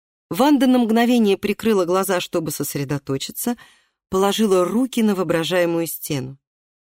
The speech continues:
Давайте вернёмся на тысячу лет назад. Викинги пытаются проникнуть в Европу, уничтожая всё на своём пути. Французы,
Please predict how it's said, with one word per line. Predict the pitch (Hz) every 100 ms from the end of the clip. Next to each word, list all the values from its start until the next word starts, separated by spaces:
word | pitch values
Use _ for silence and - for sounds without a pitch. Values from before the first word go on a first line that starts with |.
| _ _ _
Давайте | 165 202 208 202 165
вернёмся | 156 151 160 220 - 254 262 _ _ _ _ -
на | 160 165
тысячу | - 196 - 208 -
лет | 156 147 147
назад. | 151 151 131 123 _ _ _ _ _ _ _ _ _ -
Викинги | 147 180 - 175 180 196 _ _ _ _ -
пытаются | 214 247 247 226 -
проникнуть | - 202 208 226 240 208
в | 175
Европу, | 185 175 180 240 254 262
уничтожая | 240 233 233 - 226 226 254 254
всё | 233 - - 254
на | 247
своём | - 202 208 202
пути. | - 208 - 135 - _ _ _ _ _
Французы, | - 262 339 302 - 160 147 190